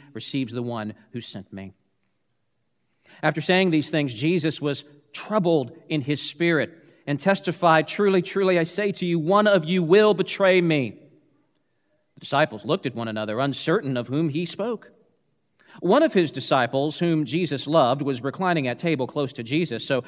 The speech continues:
Simon Peter motioned to him to ask Jesus of whom he was speaking. So that disciple, leaning back against Jesus, said to him, "Lord, who is it?" Jesus answered, "'Tis he to whom I will give this morsel of bread when I have dipped it."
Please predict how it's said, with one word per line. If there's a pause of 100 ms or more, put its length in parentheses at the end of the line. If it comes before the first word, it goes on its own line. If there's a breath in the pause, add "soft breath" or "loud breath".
Simon
Peter
motioned
to
him (180 loud breath)
to
ask
Jesus
of
whom
he
was
speaking. (460 soft breath)
So (120)
that
disciple,
leaning
back
against
Jesus,
said
to
him,
"Lord, (480)
who
is
it?" (1000)
Jesus
answered, (560)
"'Tis
he
to
whom
I
will
give
this
morsel
of
bread
when
I
have
dipped
it."